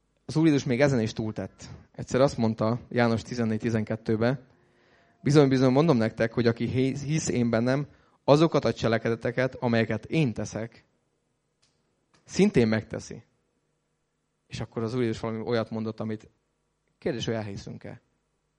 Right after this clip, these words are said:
Sőt, ezeknél nagyobbat is tesz. Az Úr Jézus nem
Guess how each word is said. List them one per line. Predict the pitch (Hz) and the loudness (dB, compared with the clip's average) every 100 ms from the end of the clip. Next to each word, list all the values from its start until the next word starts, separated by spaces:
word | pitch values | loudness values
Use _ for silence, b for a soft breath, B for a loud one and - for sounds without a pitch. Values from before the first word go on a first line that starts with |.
| _ _ _ _ | _ _ _ _
Sőt, | - - 117 104 - - _ _ _ _ _ _ _ _ _ _ _ _ _ _ _ _ _ _ _ _ _ _ _ _ _ _ _ _ _ _ _ _ _ _ _ _ - | -10 -4 -2 -4 -14 -20 _ _ _ _ _ _ _ _ _ _ _ _ _ _ _ _ _ _ _ _ _ _ _ _ _ _ _ _ _ _ _ _ _ _ _ _ 2
ezeknél | 143 127 113 113 | 4 4 0 -4
nagyobbat | 120 110 107 113 110 | -2 -2 -4 -10 -10
is | 113 - | -14 -12
tesz. | 98 - - _ _ _ _ _ _ _ _ _ _ _ _ _ _ _ _ _ _ _ _ _ _ _ _ _ _ _ _ _ _ | -12 -12 -20 _ _ _ _ _ _ _ _ _ _ _ _ _ _ _ _ _ _ _ _ _ _ _ _ _ _ _ _ _ _
Az | - 143 | -8 -2
Úr | 160 | 0
Jézus | 139 139 | 0 0
nem | 170 | -4